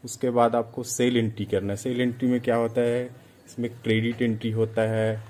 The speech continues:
और ऑयल का भी entry होता है। उसके बाद आता है ये cash expenses, कितना pump का खर्चे हुए हैं,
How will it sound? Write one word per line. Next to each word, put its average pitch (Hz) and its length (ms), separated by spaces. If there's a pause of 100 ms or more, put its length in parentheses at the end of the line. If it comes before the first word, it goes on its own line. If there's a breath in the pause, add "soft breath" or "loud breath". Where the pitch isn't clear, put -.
(320)
और 110 280
ऑयल 117 220
का 120 120
भी 120 160
entry 107 240
होता 95 340
है। 101 100 (1000 loud breath)
उसके 123 240
बाद 120 220
आता 117 260
है 120 220
ये 123 80
cash 117 320
expenses, 98 600 (280)
कितना 117 300
pump 113 300
का 120 80
खर्चे 107 420
हुए 123 240
हैं, 120 300